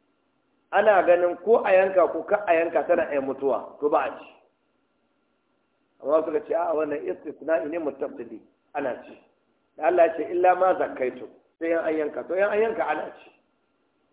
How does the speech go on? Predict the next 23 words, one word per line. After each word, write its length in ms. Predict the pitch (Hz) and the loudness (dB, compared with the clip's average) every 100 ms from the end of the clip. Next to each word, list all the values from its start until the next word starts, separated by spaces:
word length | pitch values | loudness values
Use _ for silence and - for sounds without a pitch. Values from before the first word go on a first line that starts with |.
| _ _ | _ _
Su 80 | 180 | -6
kuma 160 | 208 226 | 0 2
fahimta 340 | 208 214 214 | 2 0 2
wasu 200 | 196 196 | 2 2
malamai, 560 | 208 190 175 180 202 180 - - - _ _ _ - | 4 6 6 6 4 4 -4 -14 -20 _ _ _ -8
duk 200 | 285 277 | -8 2
dabbar 400 | 311 - 240 - | 4 6 2 2
da 60 | 190 | -2
in 300 | 208 226 226 | 0 0 2
ya 120 | 226 - | 0 2
zamana 560 | 180 175 185 170 117 - - _ _ _ _ _ | 2 6 6 4 -2 -10 -20 _ _ _ _ _
kamar 200 | 156 208 208 | -2 2 2
wadda 60 | 180 | 2
ta 100 | 160 | 0
gangaro, 840 | 160 165 160 165 151 - - - _ _ _ _ _ _ _ _ 139 | 0 2 4 4 2 -4 -18 -20 _ _ _ _ _ _ _ _ 0
eh, 300 | 170 196 - | 2 2 -2
akan 240 | 151 180 165 | 2 4 4
wani 160 | 160 160 | 2 0
tsauni, 340 | 170 175 160 - - - _ _ _ _ _ _ _ _ _ - | 2 2 2 -6 -14 -20 _ _ _ _ _ _ _ _ _ -8
mutaraddiyatun 800 | 139 156 175 - 151 156 151 139 | -4 4 4 4 4 2 2 0
ko, 120 | 233 - - - 101 _ _ _ - | 0 0 -6 -18 -20 _ _ _ 0
wan 200 | 170 170 | 2 4
nadiha, 680 | 175 190 202 165 113 - | 2 4 4 4 2 -4